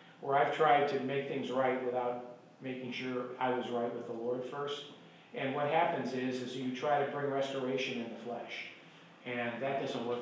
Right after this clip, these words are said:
well. Um, when I go to the Lord first, even when a brother or sister may respond in an insulting way or an angry way, it's amazing how you can keep your heart right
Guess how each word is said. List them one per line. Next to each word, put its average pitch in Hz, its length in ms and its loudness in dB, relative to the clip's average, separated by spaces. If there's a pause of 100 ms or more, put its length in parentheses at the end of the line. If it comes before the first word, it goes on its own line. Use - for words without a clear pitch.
well. - 140 -8 (1200)
Um, 117 380 0 (1500)
when 156 160 -2
I 147 160 4
go 180 140 12
to 175 180 8
the 160 120 4
Lord 175 260 6
first, 131 300 2
even 185 360 0
when 156 180 4 (1080)
a 135 180 -2
brother 160 300 6
or 131 40 4
sister - 340 0
may 135 220 0
respond 139 600 2
in 123 100 0
an 120 120 0
insulting 151 680 2
way 139 480 4
or 117 240 -4
an 113 60 -4
angry 143 440 -4
way, 135 440 2 (220)
it's 143 160 -2
amazing 160 480 0
how 135 280 0
you 160 120 -2
can 160 240 -2
keep 139 540 -6 (100)
your 165 280 0
heart 131 320 0
right 123 220 0